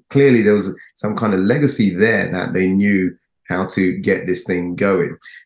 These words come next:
I wanna get into, you know, one of the reasons why we wanted to speak to you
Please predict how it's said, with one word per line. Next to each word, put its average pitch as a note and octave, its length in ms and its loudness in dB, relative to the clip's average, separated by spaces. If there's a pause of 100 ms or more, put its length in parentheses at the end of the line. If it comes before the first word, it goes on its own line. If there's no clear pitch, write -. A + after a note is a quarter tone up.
(160)
I D3+ 60 0
wanna B3+ 200 4
get F3 200 4
into, A2 760 2 (140)
you A2 160 0
know, G#2 240 -2 (160)
one A#2+ 200 2
of D#3+ 60 2
the C3 60 6
reasons A2 300 4
why G#2 180 2
we G2 140 0
wanted G2 200 0
to - 60 -8
speak G2+ 320 -4
to F2 100 -4
you E2+ 240 -6